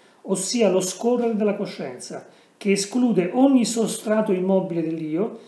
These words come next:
ed ogni successione di stati di coscienza su di esso. La coscienza non sostituisce uno stato con l'altro seguente,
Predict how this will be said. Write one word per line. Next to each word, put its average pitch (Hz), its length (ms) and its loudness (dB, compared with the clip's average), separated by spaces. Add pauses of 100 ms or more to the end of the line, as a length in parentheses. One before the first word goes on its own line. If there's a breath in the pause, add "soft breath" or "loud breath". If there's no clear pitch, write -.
ed 170 200 -4
ogni 262 240 8
successione 233 880 0
di 196 100 0
stati 208 320 -2
di 180 80 -4
coscienza 180 480 -4
su 160 100 -10
di 180 140 0
esso. - 260 -4 (1000 soft breath)
La 185 100 -2
coscienza 226 420 2
non 233 260 6
sostituisce 254 720 2
uno 165 200 0
stato 175 300 -2
con 170 180 0
l'altro 175 320 0
seguente, 160 680 -6